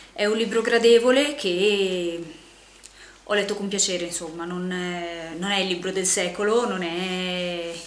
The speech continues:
il tema non è impegnatissimo, però è gradevole. A dispetto del titolo, non è un libro alla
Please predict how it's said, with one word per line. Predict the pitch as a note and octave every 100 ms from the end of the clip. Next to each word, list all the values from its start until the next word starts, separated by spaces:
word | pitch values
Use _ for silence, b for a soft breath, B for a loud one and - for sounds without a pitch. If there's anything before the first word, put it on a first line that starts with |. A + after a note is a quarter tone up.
| -
il | G3
tema | F#3 F#3+ G3
non | F#3+ F3
è | F#3+ F#3 F3 E3+ F3 F3 - B B B B B
impegnatissimo, | G3 F#3+ F#3 G#3+ - F#3 - G3 G#3+ B3 -
però | B3+ F#3 E3+ -
è | G3
gradevole. | G3+ F#3+ E3 E3 - - B B B B
A | G3+
dispetto | B3 B3 A#3 A#3+
del | C4+ C4
titolo, | A3 A3 A#3 B3 B3+ - - - - -
non | F#3+ G3+ G3 G3 F#3+
è | F#3 G3 F#3+ F#3+ F#3 F#3
un | F#3 F#3+ F#3+
libro | G3+ G#3+ G3+ G3+ G3
alla | F#3 F#3 F3+ E3+ E3+